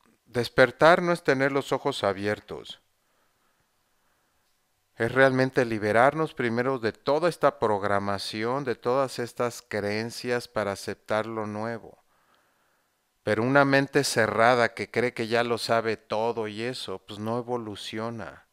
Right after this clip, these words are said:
Estamos aquí para evolucionar, no perdernos en el maya, en la ilusión del ser. Maya en sánscrito significa ilusión del ser. Los mayas no los quisieron decir. Desaparecieron, no se sabe qué pasó.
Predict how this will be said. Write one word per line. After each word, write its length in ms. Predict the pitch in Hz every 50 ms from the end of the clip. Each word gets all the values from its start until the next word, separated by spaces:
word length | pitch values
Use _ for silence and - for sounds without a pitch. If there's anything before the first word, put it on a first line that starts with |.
| _ _ _ _ _ _ _ _ _ _ _ _ _ _ _ _ _ _ _ _ _ _ _ _ _ -
Estamos 400 | - - 117 117 127 127 - 127
aquí 240 | 110 - - 113
para 240 | 117 - 127 117 117
evolucionar, 920 | 110 101 101 104 101 101 101 95 - - 107 101 101 104 107 110 113 107
no 200 | 107 113 117 -
perdernos 640 | - 117 110 110 98 113 110 107 113 113 110 - -
en 140 | 107 101
el 160 | 98 95 95 95
maya, 520 | 98 101 104 107 107 107 98 95 101 95
en 140 | 92 92 90
la 120 | 95 95
ilusión 580 | 95 90 92 95 90 - - - 107 104 104 104
del 260 | 98 104 95 92 90
ser. 520 | - - - - 107 107 107 101 95 - _
Maya 360 | - 95 101 101 104 101 104
en 80 | 104 104
sánscrito 720 | - - 98 92 90 - - - 101 - 95 - _ - 101
significa 720 | - - 98 95 90 90 85 - - 85 85 - - 92
ilusión 500 | 92 90 90 90 85 - - 87 85 90
del 200 | 87 98 98 92
ser. 360 | - - - 123 127 131 123
Los 240 | 113 107 98 92 87
mayas 480 | 98 98 98 101 104 98 101 107 104 98
no 120 | 104 101
los 200 | 98 95 92 -
quisieron 520 | - - 92 - - - 98 95 98 98 98
decir. 320 | 95 92 - 120 120 117 - - - - - _
Desaparecieron, 1000 | - 120 113 - - 113 - - 123 120 117 117 110 - 139 156 175 165 160 151
no 100 | 156 156
se 140 | - - 143
sabe 280 | 135 151 143 143 143
qué 120 | - 151 139
pasó. 440 | - - 127 117 - 123 123 117